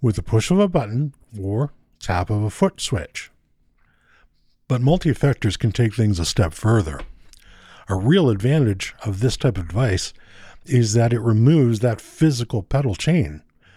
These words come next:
So you can save different sets of pedals in different orders to get to that expected pedal combination and sound setup,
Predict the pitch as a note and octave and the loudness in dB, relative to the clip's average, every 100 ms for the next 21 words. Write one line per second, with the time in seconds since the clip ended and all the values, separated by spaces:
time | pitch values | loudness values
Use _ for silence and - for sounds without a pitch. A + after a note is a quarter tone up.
0 | _ - - - A2 G#2+ G2+ F#2 C3+ D3+ | _ -20 -12 0 0 2 0 0 2 4
1 | A#2+ A2 A2 A2+ A2+ A2 - _ _ _ | 2 2 0 0 -2 -4 -12 _ _ _
2 | - - C3+ C#3+ - A2 G#2+ G2+ C#3 C#3 | -14 -4 -2 -2 -4 -2 0 0 0 -2
3 | G#2 C#3 A#2+ F2 B2+ B2+ A2 G3 A#2 A2 | -2 0 0 0 0 0 2 0 0 -4
4 | C#3 - _ _ _ - - - G2+ A#2 | -6 -12 _ _ _ -20 -10 -6 -2 0
5 | F3 - - E3 A#2+ A#2 B2 - - - | 0 -2 -2 0 0 -2 -2 -6 -8 -4
6 | C#3+ C#3 - C#3+ - - D3 - C#3+ D3 | -2 -2 -2 -2 -2 0 0 2 2 4
7 | C#3+ B2+ - B2+ A#2+ - F3+ E3+ E3+ - | 4 2 0 0 0 0 0 2 0 0
8 | - E3 B2+ A2+ - | 0 0 2 0 -4